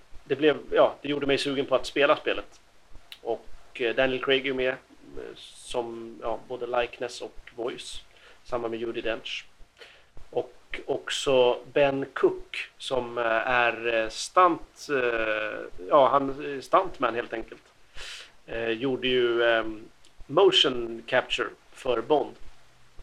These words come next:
i den här, eh, i det här spelet. Eh, så att, eh, ja,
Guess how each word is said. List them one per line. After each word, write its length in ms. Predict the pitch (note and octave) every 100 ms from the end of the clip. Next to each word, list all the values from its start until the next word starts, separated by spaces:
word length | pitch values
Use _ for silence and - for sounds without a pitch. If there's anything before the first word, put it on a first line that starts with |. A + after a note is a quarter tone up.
| -
i 160 | - A2+
den 120 | A2+
här, 340 | G#2+ A2 A2 A#2
eh, 300 | A2+ - C3+
i 40 |
det 60 | B2+
här 80 |
spelet. 480 | - F#3 - - - - - - - - - _ _ _ - - _ - - - - - -
Eh, 280 | B2+ B2
så 140 | B2 C#3
att, 260 | - -
eh, 80 | D3
ja, 420 | C3 B2+ C#3+ C#3+